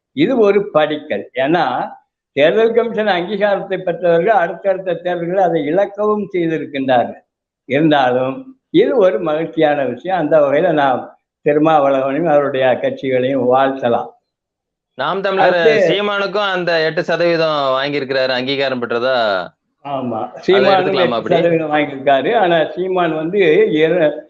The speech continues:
Speaker 1: கிட்டத்தட்ட நாற்பது தொகுதிகள்லையும் போட்டியிட்டிருக்காரு. அவரு இந்த இரண்டு திராவிட கட்சிகளுடைய வாக்குகள், இவங்க மேல உள்ள அதிருப்திகள்ல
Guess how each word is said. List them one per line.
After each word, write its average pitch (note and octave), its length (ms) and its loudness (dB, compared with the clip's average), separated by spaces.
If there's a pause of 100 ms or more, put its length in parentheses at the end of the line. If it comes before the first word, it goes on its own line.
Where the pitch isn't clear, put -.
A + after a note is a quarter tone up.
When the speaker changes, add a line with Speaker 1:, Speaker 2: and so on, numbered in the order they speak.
(120)
Speaker 1:
கிட்டத்தட்ட F#3+ 720 0
நாற்பது A3+ 760 0
தொகுதிகள்லையும் D#3 840 -6
போட்டியிட்டிருக்காரு. G#2 720 -6 (1400)
அவரு G#3 680 4
இந்த D#3 480 2
இரண்டு G#3 840 2
திராவிட E3+ 420 0
கட்சிகளுடைய D3 720 -4
வாக்குகள், C#3+ 640 -2
இவங்க C#3+ 220 -2
மேல D3 240 2
உள்ள C#3+ 180 0
அதிருப்திகள்ல C3+ 1000 0